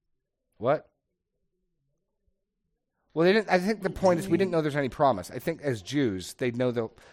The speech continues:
God's Holy Spirit's in the Old Testament, but we did not know in association with this baptism anything about the Holy Spirit. Yeah.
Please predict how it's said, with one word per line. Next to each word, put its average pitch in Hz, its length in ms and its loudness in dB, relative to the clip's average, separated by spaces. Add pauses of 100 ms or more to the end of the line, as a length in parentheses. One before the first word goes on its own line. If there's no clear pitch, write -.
(100)
God's 127 220 4
Holy 131 140 0
Spirit's 120 260 -6
in 123 60 -6
the 110 40 -2
Old 104 80 -6
Testament, 123 400 -2
but 117 120 -6
we 151 160 2
did 170 140 2
not 151 220 4
know 139 200 6
in 135 60 0
association 131 720 -2
with 120 80 -4
this 113 100 -8
baptism 120 500 -4
anything 117 220 -8
about 117 120 -8
the 104 40 -8
Holy 110 140 -4
Spirit. 95 300 -8 (1080)
Yeah. 120 120 -4